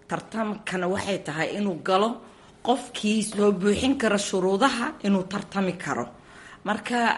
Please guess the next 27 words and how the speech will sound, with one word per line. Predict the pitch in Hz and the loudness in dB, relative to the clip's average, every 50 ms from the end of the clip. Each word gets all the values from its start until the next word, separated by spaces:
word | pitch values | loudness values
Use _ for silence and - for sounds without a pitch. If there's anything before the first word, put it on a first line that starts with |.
| - - | -2 -4
eh, | - 190 196 190 185 185 180 175 175 175 - 208 - - - | -2 0 2 4 4 4 2 2 0 0 -2 -4 -6 -8 -10
run | - - 190 185 | -12 -10 -6 -4
ahaantii, | 175 185 196 226 240 262 254 - - 208 185 180 180 | -4 -2 2 2 2 2 0 -2 -2 -2 0 0 0
waxaan | 180 175 - 175 185 170 - | 0 -2 -2 -2 -2 -2 -2
dhihi | 208 233 208 185 | -2 -2 -4 -4
karaa | - - 160 151 151 147 143 160 | -4 -4 0 2 2 2 2 0
waa | 165 170 170 180 | -2 -2 -2 0
maalin | 190 196 196 214 240 240 | 2 2 4 4 4 4
mugdi | 240 233 233 - 147 175 | 4 4 2 0 -4 -4
ah. | - - - - - - - - - - - | -4 -4 -8 -10 -14 -20 -20 -20 -20 -18 -12
Waxayna | - 165 - 185 190 196 | -8 -4 -2 0 0 0
taagan | 190 - 196 190 196 202 247 262 - | 0 0 0 2 2 2 0 0 0
tahay | - 214 202 202 | 2 2 2 2
ninkii | 208 233 247 - - 240 233 | 2 0 0 -2 -4 -6 -4
xoog | - 247 240 226 175 | 2 4 4 4 4
leh | 180 160 160 151 - | 2 0 0 0 0
ayaa | - 170 180 185 180 170 - - - - - - - - - - - | 0 0 0 0 0 -2 -2 -6 -12 -16 -16 -18 -20 -20 -20 -20 -18
xaaja | - - 151 190 214 196 160 170 | -8 -2 2 2 2 2 2 -2
u, | 151 180 185 196 - - | -2 -2 -4 -6 -6 -8
u, | - - 185 | -6 -4 -2
u, | 180 - 180 190 - - | -2 -2 -2 -4 -6 -8
u, | - 175 180 | -8 -8 -8
u, | 180 185 170 165 160 151 135 | -6 -6 -8 -8 -8 -8 -6
u, | 156 190 180 - - | -6 -6 -6 -8 -8
maaragtay, | - 175 165 160 160 156 147 - - 156 151 | -6 -4 -2 -2 -2 -4 -6 -6 -6 -4 -4
u | - 202 | -4 -4
toostaa. | 196 - 208 202 - - - 233 220 | -4 -4 -4 -4 -4 -2 0 2 2